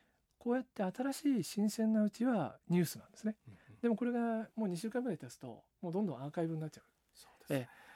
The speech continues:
Speaker 1: え。で、これはですね、あの、ちょっと経つ頃にはあんまり価値がないんですけど、これが三年、五年経つと、またふっと何かの時にものすごい価値を持つ。それを書き留めてるか書き留めてないかっていうことがすごく大事なんですね。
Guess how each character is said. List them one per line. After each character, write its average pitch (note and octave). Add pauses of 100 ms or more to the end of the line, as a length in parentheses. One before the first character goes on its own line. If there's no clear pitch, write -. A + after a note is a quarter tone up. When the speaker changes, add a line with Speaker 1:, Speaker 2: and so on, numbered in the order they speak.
(160)
Speaker 1:
え。 -
で、 F3+
こ -
れ B3
は C4
で F#3+
す -
ね、 C3
あ C3+
の、 C3 (440)
ち -
ょ E4+
っ - (160)
と F3
経 G3
つ -
頃 C3+
に B2
は A#2
あ -
ん C3+
ま D3
り D3
価 F#3+
値 D#3
が B2+
な B2
い B2
ん -
で A2+
す -
け -
ど、 -
こ -
れ A#3
が A3+
三 A3
年、 A3+
五 G3
年 G3+
経 G3
つ E3+
と、 A#2+
ま D#3+
た F#3+ (240)
ふ -
っ -
と -
何 E3
か C#3
の A#2+
時 B2
に A2
も A2+
の C#3
す D3
ご G#3+
い -
価 C#3
値 -
を A2
持 A#2
つ。 - (640)
そ -
れ G3
を F#3+
書 -
き -
留 C4+
め C#4+
て G3
る C#3
か A#2+
書 -
き -
留 C#3+
め C3+
て C3+
な A2+
い -
か - (280)
っ -
て -
い C3+
う C3
こ C3
と -
が -
す -
ご G3
く F3
大 C3
事 B2
な A#2+
ん A2
で -
す -
ね。 G3